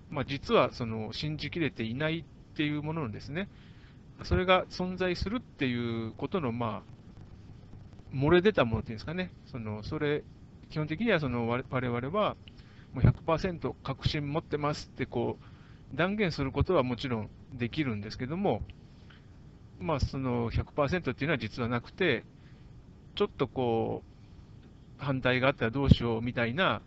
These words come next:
こう、不安みたいなものは必ずこう隠れていると。であるからこそ、その嘘っていうものがこの世の中にですね、そして存在するんじゃないのかなと。で、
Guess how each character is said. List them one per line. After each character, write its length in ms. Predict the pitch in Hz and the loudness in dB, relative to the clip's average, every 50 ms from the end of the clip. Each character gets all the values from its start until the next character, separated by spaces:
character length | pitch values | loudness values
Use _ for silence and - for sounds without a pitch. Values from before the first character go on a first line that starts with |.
| - - - - - - | -14 -20 -20 -20 -16 -12
こ 120 | - 123 110 | -8 -8 -4
う、 20 | |
不 160 | 107 - 135 | 0 2 2
安 120 | 131 127 135 | 2 2 0
み 100 | 143 139 | -2 -2
た 100 | 135 117 | -2 -2
い 40 | 113 | -2
な 60 | 120 | -2
も 120 | 127 135 139 | -4 -4 -4
の 120 | 147 160 | -2 0
は 240 | 202 208 160 110 - - - - - - - - - | 2 2 2 0 -2 -8 -16 -20 -20 -20 -20 -8 -6
必 80 | 175 170 175 180 185 180 | -2 2 4 4 4 4
ず 220 | 180 180 175 170 - | 2 2 0 -2 -2
こ 120 | - 151 131 | -2 -2 -2
う 40 | - | 0
隠 160 | 135 151 170 | 2 4 4
れ 80 | 131 117 | 4 4
て 100 | - 120 | 2 -2
い 40 | 107 | -4
る 120 | 107 107 | -6 -6
と。 160 | - 110 - - - - - - - - - - - - - - - | -8 -10 -10 -10 -14 -18 -18 -20 -20 -20 -20 -20 -20 -20 -18 -14 -2
で 140 | - 196 202 | 0 2 4
あ 60 | 202 | 4
る 100 | 202 196 | 2 2
か 100 | - 196 | 2 0
ら 120 | 190 202 196 | 0 0 0
こ 140 | - 208 | -2 -2
そ、 380 | 196 - 262 240 175 127 110 - - - - - | 0 4 4 6 6 6 2 0 -6 -16 -10 -8
そ 80 | - 117 | -6 -4
の 240 | 110 110 107 107 - - | -4 -4 -4 -6 -6 0
嘘 240 | 151 143 - 151 165 | 4 6 8 8 6
っ 40 | 170 | 4
て 260 | - - - - 127 | 0 -8 -8 -6 -4
い 80 | 113 | -4
う 40 | 113 | -4
も 100 | 113 117 | -4 -4
の 140 | 127 165 190 | -4 -4 0
が 240 | 214 190 131 107 101 - - - - - - - | 2 4 4 2 0 -6 -14 -20 -20 -20 -20 -10
こ 100 | - 131 | -6 -2
の 80 | 117 113 | 0 2
世 60 | 113 | 2
の 40 | 117 | 2
中 200 | 117 107 - 110 | 0 -2 -4 -6
に 80 | 107 104 | -8 -8
で 60 | - | -8
す 80 | - | -4
ね、 180 | 147 170 180 185 - - - - - - - - - - | -2 -2 -4 -4 -8 -14 -18 -18 -18 -20 -20 -20 -16 -12
そ 40 | - | -8
し 20 | - | -8
て 80 | 131 | -4
存 220 | 120 - 127 120 117 | 0 2 2 2 4
在 160 | 123 120 107 | 2 0 0
す 100 | - 127 | 0 -2
る 80 | 127 123 | -2 -2
ん 40 | 117 | -2
じ 60 | 113 | -2
ゃ 40 | 107 | -4
な 80 | 110 | -4
い 40 | 104 | -6
の 80 | 104 98 | -6 -6
か 120 | 110 110 | -6 -4
な 120 | 113 110 | -4 -4
と。 180 | 104 - - 117 - - - - - - - - - - - - - - - - - - - - - - - - 147 | -4 -6 -10 -12 -12 -12 -14 -16 -18 -18 -18 -18 -18 -18 -18 -18 -18 -18 -18 -18 -18 -18 -18 -18 -16 -16 -14 -10 -4
で、 500 | 143 143 139 139 135 135 135 135 139 - | 0 2 2 4 4 4 4 2 0 -2